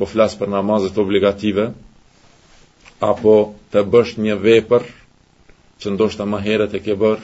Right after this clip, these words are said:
e ndjen në vetvete një plogështi, atëherë qortoje shpirtin tënd, qortoje vetveten dhe kërko ndihmë prej Allahut Azza wa Jall që ta shërosh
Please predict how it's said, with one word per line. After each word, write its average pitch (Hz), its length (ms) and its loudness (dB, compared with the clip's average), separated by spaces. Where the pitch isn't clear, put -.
e 101 80 -4
ndjen 113 320 0
në 113 160 0
vetvete 113 480 0
një 107 200 0
plogështi, 113 520 0
atëherë 113 540 -6
qortoje 107 540 2
shpirtin 110 640 -6
tënd, 104 400 -6
qortoje 110 480 2
vetveten 117 680 -2
dhe 98 340 4
kërko 113 420 0
ndihmë 113 260 0
prej 107 160 0
Allahut 107 480 2
Azza 104 320 -2
wa 104 120 2
Jall 113 280 2
që 101 160 -10
ta 101 120 -4
shërosh 107 500 0